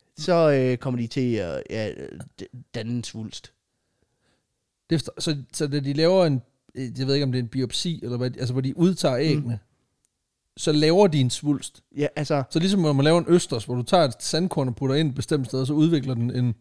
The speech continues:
Speaker 1: Ja.
Speaker 2: en østers, en
Speaker 1: Altså
Speaker 2: smuk
Speaker 1: noget,
Speaker 2: perle.
Speaker 1: noget tid efter, over sådan en, en fire uger efter, de har taget de her æg ud, så opstår der en svulst, der hvor, hvor de her æg, de,
Speaker 2: Ja.
Speaker 1: de sad. Øh,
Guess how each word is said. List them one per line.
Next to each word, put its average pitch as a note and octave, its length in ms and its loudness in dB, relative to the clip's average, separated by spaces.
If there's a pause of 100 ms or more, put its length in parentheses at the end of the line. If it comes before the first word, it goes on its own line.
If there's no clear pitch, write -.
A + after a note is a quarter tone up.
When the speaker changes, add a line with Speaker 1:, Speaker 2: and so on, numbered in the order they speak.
Speaker 1:
Ja. E3+ 160 0 (100)
Speaker 2:
en C#3 140 2
østers, A#2+ 340 0
en B2+ 40 -4
Speaker 1:
Altså C3+ 140 0
Speaker 2:
smuk F3 60 4
Speaker 1:
noget, G3 160 6
Speaker 2:
perle. D3 380 2 (100)
Speaker 1:
noget D3+ 220 -2
tid - 280 -2
efter, D#3+ 400 -2
over C#3+ 300 0
sådan C3 220 -6
en, A#2+ 140 -4
en B2 120 -6
fire C#3+ 280 -6
uger G3 320 -2 (200)
efter, B2+ 340 -4
de A#2+ 100 -8
har A#2+ 80 -4
taget B2+ 160 -6
de B2 60 -8
her C3+ 160 -4
æg D3+ 240 -4
ud, C3 120 -6 (420)
så - 120 -8
opstår C#3+ 320 -2
der C3 60 -2
en B2+ 100 -4
svulst, - 600 -10
der C3 160 -2
hvor, A#2 320 -4
hvor C3 80 -10
de C3+ 80 -6
her D3+ 160 0
æg, C#3+ 260 -2 (120)
de, C3 40 -6
Speaker 2:
Ja. G3 360 2
Speaker 1:
de C#3+ 60 -10
sad. D3+ 220 -2 (600)
Øh, A#2+ 640 0